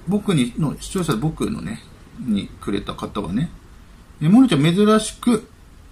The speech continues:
えー、右手に、えー、真珠のリングをしてましたと。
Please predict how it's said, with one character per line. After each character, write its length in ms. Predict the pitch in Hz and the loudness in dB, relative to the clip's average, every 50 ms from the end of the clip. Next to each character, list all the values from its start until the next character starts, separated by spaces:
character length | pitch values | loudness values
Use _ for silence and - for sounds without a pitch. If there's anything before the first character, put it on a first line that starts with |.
| - - - | -14 -6 -4
え 40 | 147 | -2
ー、 140 | 156 156 156 | 0 2 4
右 240 | 160 160 160 165 160 | 4 6 4 4 4
手 180 | - 170 170 | 2 2 4
に、 340 | 190 202 208 170 - - - - - - - - - - - - | 6 6 6 4 2 -2 -8 -18 -20 -20 -20 -20 -20 -20 -12 -6
え 60 | 139 139 139 135 135 131 127 | -4 -2 0 0 2 0 0
ー、 40 | 127 | 0
真 200 | - - 214 202 | 2 4 4 4
珠 120 | 190 202 | 4 2
の 100 | 196 196 | 2 2
リ 160 | 190 190 190 | 0 0 0
ン 80 | 185 160 | 2 0
グ 80 | 120 101 | 0 0
を 40 | 95 | -2
し 100 | - - | -4 -2
て 80 | 127 | -2
ま 160 | 123 131 120 117 | 0 0 0 -2
し 100 | - - | -4 -8
た 140 | - 101 | -10 -12
と。 160 | - - - | -12 -14 -18